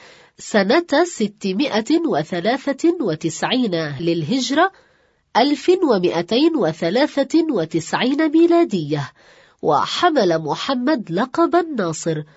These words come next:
وناب عنه أحد الأمراء كتبغى، ثم اغتصب الحكم بعد سنة واحدة،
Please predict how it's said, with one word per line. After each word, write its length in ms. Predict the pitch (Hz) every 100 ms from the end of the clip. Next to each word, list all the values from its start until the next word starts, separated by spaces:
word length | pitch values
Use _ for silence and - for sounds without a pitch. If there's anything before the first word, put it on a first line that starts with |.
| _ -
وناب 560 | - 170 185 302 415 214
عنه 540 | 165 165 247 226 302
أحد 420 | - 196 - 202 156
الأمراء 840 | 160 - 185 185 196 240 330 330 254 -
كتبغى، 640 | 359 302 170 147 151 135 _ _ _
ثم 300 | - 208 190
اغتصب 560 | 185 - 359 349 208 156
الحكم 680 | 135 160 - 285 269 339
بعد 360 | 339 175 151 147
سنة 400 | 151 226 262 320 - 349 349
واحدة، 520 | 214 139 - 156 143